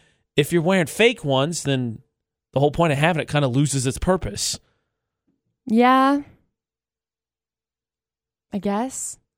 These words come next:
Speaker 1: Well, 'cause if you're not, if you're not wearing that ring, then why spend the money on it? You know what I mean?
Speaker 2: Right. Yeah, yeah.
Speaker 1: If you're wearing a
Speaker 2: Ab-,
Speaker 1: fake
Speaker 2: well,
Speaker 1: one.
Speaker 2: absolutely. You know, and I can understand it from the aspect of people that work in construction or people that work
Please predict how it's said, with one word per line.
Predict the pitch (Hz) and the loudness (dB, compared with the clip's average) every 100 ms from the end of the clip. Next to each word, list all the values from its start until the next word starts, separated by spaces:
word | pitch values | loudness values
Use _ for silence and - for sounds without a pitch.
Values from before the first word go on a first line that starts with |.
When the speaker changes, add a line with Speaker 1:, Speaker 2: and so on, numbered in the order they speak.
| _ _ _ | _ _ _
Speaker 1:
Well, | 170 | -6
'cause | - 208 214 | -6 -6 -2
if | 196 - 175 - | 0 0 -2 -2
you're | 175 | -4
not, | 160 180 | -2 -4
if | 170 | -2
you're | 208 | 0
not | 190 | 2
wearing | 147 196 156 | 2 2 4
that | 156 139 | 2 0
ring, | 151 202 170 | 0 0 0
then | 127 | 0
why | 127 139 | 0 0
spend | - 139 | -2 -4
the | 123 | -2
money | 156 160 | -2 -4
on | 104 | -4
it? | 123 | 0
You | |
know | 165 | 2
what | 170 | 4
I | |
mean? | 294 | 4
Speaker 2:
Right. | 294 - | 4 0
Yeah, | 285 381 240 202 | 2 4 2 0
yeah. | 330 330 | 2 2
Speaker 1:
If | |
you're | 196 | 4
wearing | 208 175 | 4 4
a | |
Speaker 2:
Ab-, | - | 4
Speaker 1:
fake | 196 359 | 4 6
Speaker 2:
well, | 339 | 6
Speaker 1:
one. | - | 4
Speaker 2:
absolutely. | - 359 320 233 196 - - | 2 0 0 -2 -4 -12 -4
You | 403 | 0
know, | 415 | 2
and | 466 | 2
I | 508 | 2
can | 453 | 2
understand | 415 381 - 349 339 | 2 2 2 2 2
it | 320 294 - | 2 2 0
from | - 302 294 262 | 2 4 4 0
the | 220 269 254 | 0 0 2
aspect | 247 247 - 254 233 - | 2 2 0 -2 -2 0
of | 220 208 185 - - | 2 0 -2 -10 -2
people | 294 277 | -2 0
that | 233 | -2
work | 214 220 | -4 -6
in | |
construction | 208 214 - 214 - 214 165 | -4 -2 2 2 2 0 0
or | 127 180 | 0 -2
people | 190 196 | -2 -4
that | 190 | -2
work | 190 196 | 0 -2